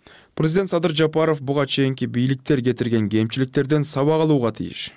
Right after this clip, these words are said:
Бул тууралуу Жогорку Кеңештин депутаты, элдик депутаттык тобунун лидери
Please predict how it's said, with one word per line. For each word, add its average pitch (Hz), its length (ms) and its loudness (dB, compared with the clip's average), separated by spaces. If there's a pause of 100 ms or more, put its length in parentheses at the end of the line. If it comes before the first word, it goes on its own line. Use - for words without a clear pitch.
Бул 95 160 -4
тууралуу 123 360 2
Жогорку 117 340 2
Кеңештин 113 320 0
депутаты, 113 540 0 (180)
элдик 117 400 0
депутаттык 113 520 -2
тобунун 110 400 2
лидери 160 420 2